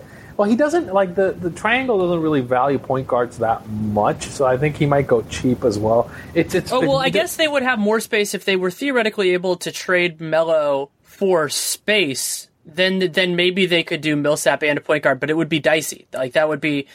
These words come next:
Speaker 2: they, 'cause they, unless they made that move on draft night, it would
Speaker 1: Yeah,
Speaker 2: be
Speaker 1: the
Speaker 2: hard to
Speaker 1: problem,
Speaker 2: do.
Speaker 1: the problem is, like, the most logical candidate, the most logical bride for a Melo trade is, is really the Clippers,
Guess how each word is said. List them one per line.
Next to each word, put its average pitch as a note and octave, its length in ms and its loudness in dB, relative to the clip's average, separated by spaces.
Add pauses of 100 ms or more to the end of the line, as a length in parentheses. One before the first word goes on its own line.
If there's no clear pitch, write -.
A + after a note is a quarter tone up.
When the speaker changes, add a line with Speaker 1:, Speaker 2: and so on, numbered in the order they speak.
(280)
Speaker 2:
they, F#3 140 2
'cause F3+ 180 0
they, F#3 160 -2
unless F3 320 2
they F#3+ 80 2
made E3 220 0
that D#3+ 120 2
move D#3 200 0
on C#3 100 2
draft E3+ 400 0
night, C3+ 260 0
it D3 80 -4
would D3+ 100 2
Speaker 1:
Yeah, F#3 80 2
Speaker 2:
be - 20 4
Speaker 1:
the G3 80 2
Speaker 2:
hard E3 100 2
to A3+ 60 2
Speaker 1:
problem, C#4 260 -2
Speaker 2:
do. F3 320 -8
Speaker 1:
the - 80 4
problem A#3 320 0
is, F3+ 80 0
like, E3 160 0
the D#3 60 2
most D#3+ 180 2
logical D3 340 0
candidate, B2 380 -2
the B2 80 2
most D#3 320 0
logical C3 540 0
bride A2 560 2
for G#2+ 400 0
a G#2 220 2
Melo A2 360 2
trade G2 380 0
is, G2+ 480 -4
is A2+ 200 -4
really A2+ 240 4
the F#2 100 -4
Clippers, - 520 -4